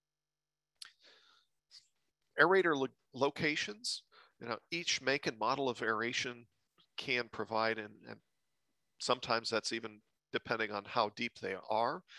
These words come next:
can provide different flow and impact patterns, uh, particularly, uh,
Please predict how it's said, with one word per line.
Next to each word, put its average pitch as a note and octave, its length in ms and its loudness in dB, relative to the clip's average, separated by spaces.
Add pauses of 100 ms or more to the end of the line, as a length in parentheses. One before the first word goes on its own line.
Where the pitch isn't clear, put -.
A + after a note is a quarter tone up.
(440)
can E3 160 -2
provide C3+ 460 0
different C#3 320 2
flow C3+ 380 2
and A#2 100 -2
impact A#2 560 -6
patterns, G2+ 540 -4 (380)
uh, G2+ 120 -2 (100)
particularly, A2+ 760 -2 (340)
uh, A2 220 -12